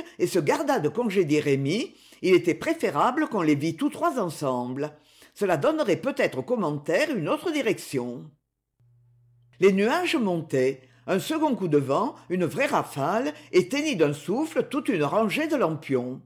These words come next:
Les barques se hâtèrent d'aborder. «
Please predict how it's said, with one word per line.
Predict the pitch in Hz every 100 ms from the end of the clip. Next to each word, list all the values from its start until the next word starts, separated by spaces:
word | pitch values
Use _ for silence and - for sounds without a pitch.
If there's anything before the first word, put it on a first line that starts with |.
| _ _ _ -
Les | 175
barques | 139 220 349 - 208
se | 165
hâtèrent | 214 240 254 302
d'aborder. « | 285 208 185 143 131 131 147